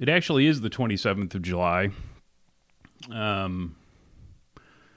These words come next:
as some of you know, normally I will, I would, uh, record this on, uh, Sunday,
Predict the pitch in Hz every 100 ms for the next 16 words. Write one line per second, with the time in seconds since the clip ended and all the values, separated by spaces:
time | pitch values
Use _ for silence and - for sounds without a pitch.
0 | _ _ _ _ - 92 87 - 101 90
1 | 85 87 92 110 143 113 110 123 110 98
2 | 101 113 110 - - - - _ - 92
3 | 92 90 87 85 87 98 90 87 80 82
4 | 76 78 - 98 98 82 78 - - 98
5 | 82 80 - - - - - - 143 120
6 | 73 71